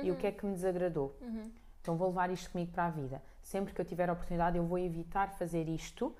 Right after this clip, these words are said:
Speaker 1: e vou substituir por algum destes comportamentos."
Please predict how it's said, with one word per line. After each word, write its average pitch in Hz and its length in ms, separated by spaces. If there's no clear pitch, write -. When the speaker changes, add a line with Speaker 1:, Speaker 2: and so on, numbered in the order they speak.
Speaker 1:
e 180 60
vou 175 160
substituir 185 560
por 170 240
algum 202 480
destes 226 400
comportamentos." 208 1080